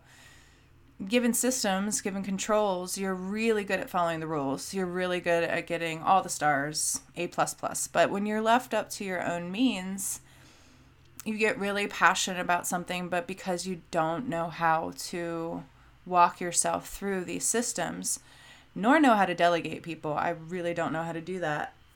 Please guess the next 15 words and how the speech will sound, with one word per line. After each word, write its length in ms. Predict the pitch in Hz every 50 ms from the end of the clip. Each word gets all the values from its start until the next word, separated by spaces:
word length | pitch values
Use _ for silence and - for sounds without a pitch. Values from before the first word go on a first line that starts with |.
| _ _ _ _ -
I've 180 | 180 175 170
been, 400 | 170 175 170 165 165 160 - - - -
I've 180 | - 180 180 165
expressed 440 | 156 - - - 160 156 156 -
that 180 | - 143 - -
several 300 | - 185 185 196 180 170
times 340 | 175 - 165 156 156 160 160
on 140 | 156 151 156
this 140 | 165 -
podcast. 800 | - - 160 151 160 170 - 165 160 165 165 160 - - - -
I 80 | - 170
remember 540 | 165 170 170 170 165 165 160 165 160 160
part 260 | 156 - - 170 165 170
of 120 | 165 170
my, 340 | 170 156 156 156 156 160